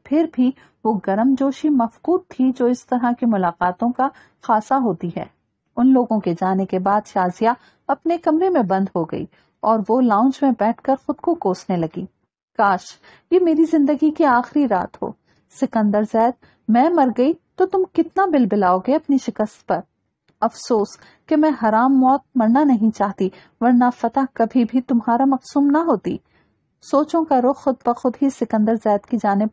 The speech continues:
मुड़ गया। दिल में मोहब्बत ना होते हुए भी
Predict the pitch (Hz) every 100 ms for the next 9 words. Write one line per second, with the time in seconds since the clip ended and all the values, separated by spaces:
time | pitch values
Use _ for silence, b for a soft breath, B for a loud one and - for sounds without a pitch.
0 | 208 185 165 165 156 b b b - 226
1 | 240 240 226 214 208 - 220 - 202 311
2 | 311 220 185 196 196 185 -